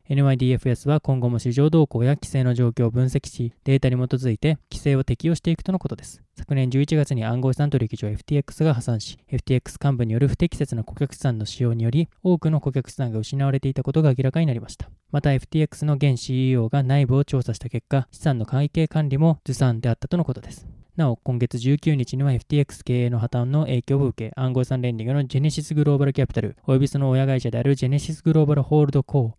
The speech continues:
ー、そして同社のもう一つのレンディング事業子会社であるジェネシスアジアパシフィックが破産申請を行っています。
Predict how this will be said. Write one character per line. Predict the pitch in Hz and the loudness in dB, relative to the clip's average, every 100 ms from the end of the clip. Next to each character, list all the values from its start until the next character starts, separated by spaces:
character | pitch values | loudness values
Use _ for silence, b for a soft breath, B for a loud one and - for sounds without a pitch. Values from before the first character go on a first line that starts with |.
| _ | _
ー、 | |
そ | 127 | -6
し | - | -2
て | 127 - - | -2 -2 0
同 | 135 | 0
社 | 131 127 | 2 2
の | 147 | 2
も | 151 147 | 4 2
う | |
一 | 139 165 | 2 0
つ | 147 | 2
の | 147 | 2
レ | 131 | 2
ン | 123 | 0
デ | 127 | 0
ィ | 135 | 0
ン | |
グ | 151 | 0
事 | - 127 | 0 2
業 | 135 | 2
子 | - | 2
会 | 127 120 | 0 0
社 | - | -2
で | 113 | -2
あ | |
る | 123 151 - | 0 0 -2
ジ | 127 | -2
ェ | |
ネ | 139 | 0
シ | 143 | -2
ス | - 151 | -2 -2
ア | |
ジ | 143 | 0
ア | 143 | 0
パ | - | 0
シ | 139 | -4
フ | - | -2
ィ | 139 | -4
ッ | - | -2
ク | 120 113 - | -4 -4 -6
が | - 147 147 | 0 0 0
破 | - - | -8 -4
産 | 135 | -2
申 | 127 131 | -2 -4
請 | - 147 | 0 0
を | |
行 | 143 | 2
っ | 117 | -2
て | - | -4
い | 107 | -12
ま | - | -14
す。 | - | -20